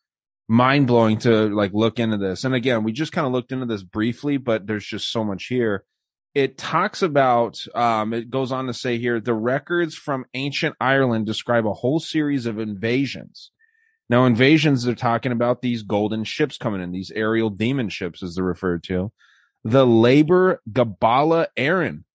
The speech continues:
And I don't know what that is, but, uh, it translates to "The Book of the Taking of Ireland," compiled during the twelfth century A D, describes the coming of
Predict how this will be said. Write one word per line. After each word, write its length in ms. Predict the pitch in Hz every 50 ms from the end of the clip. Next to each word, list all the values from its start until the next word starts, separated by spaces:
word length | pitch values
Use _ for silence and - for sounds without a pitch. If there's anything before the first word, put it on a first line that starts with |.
| _ _ _ _ _ _ _
And 140 | - 113 113
I 140 | 113 117 120
don't 360 | 113 104 - - 151 139 135
know 120 | 135 127 131
what 160 | 131 123 -
that 180 | 139 127 131
is, 260 | 151 147 110 82 - -
but, 320 | - 117 110 107 101 85
uh, 260 | 107 117 110 110 110 113
it 260 | 113 117 117 107 -
translates 600 | - 139 127 127 123 117 - 127 120 113 - -
to 180 | - - 127 120
"The 140 | 110 123 110
Book 420 | 92 - 120 123 139 139 - - -
of 240 | 117 120 113 104 -
the 160 | - 117 113
Taking 440 | - - - 123 123 - - 135 127
of 140 | 113 101 82 -
Ireland," 560 | - 113 120 127 123 113 104 98 95 95 101 _ _ _ _ _ _ _ -
compiled 480 | - 131 117 - - 131 131 127 131 120
during 180 | 127 127 127
the 80 | 120 113
twelfth 320 | - - 139 135 143 139
century 400 | - 143 135 131 - 139 135 120
A 180 | 92 113 117 117
D, 200 | 104 113 117 117
describes 560 | 110 110 - - - 113 113 113 110 104 -
the 180 | - 117 104 - -
coming 480 | - - 139 151 165 180 185 190 185 - _ _ _ _ _ _ -
of 280 | 123 131 131 123 131